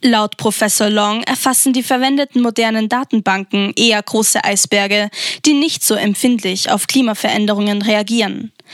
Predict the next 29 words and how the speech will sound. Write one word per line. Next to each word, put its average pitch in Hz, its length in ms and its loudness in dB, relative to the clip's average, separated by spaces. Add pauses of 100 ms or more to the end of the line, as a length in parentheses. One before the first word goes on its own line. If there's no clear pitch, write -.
(300)
Aus - 240 0
diesem 208 320 0
Grund 220 320 0
stellte 247 400 2
die 233 120 0
Studie 247 440 2
nicht 277 280 0
unbedingt 202 680 -2
eine 208 160 2
Verbindung 202 600 0
zu - 180 0
Fragen 202 560 0
der 214 160 0
globalen 220 420 0
Erwärmung 233 440 0
her. 190 400 -2 (640)
Aber 254 180 0
das 285 180 0
Ergebnis, 294 680 0
dass - 200 0
sich 214 140 0
die - 160 -2
Eisberge 220 500 0
zwischen 254 400 2
den 208 160 0
Jahren 208 340 0
siebzehnhundert 220 760 0
und 220 160 0
zweitausend 226 720 0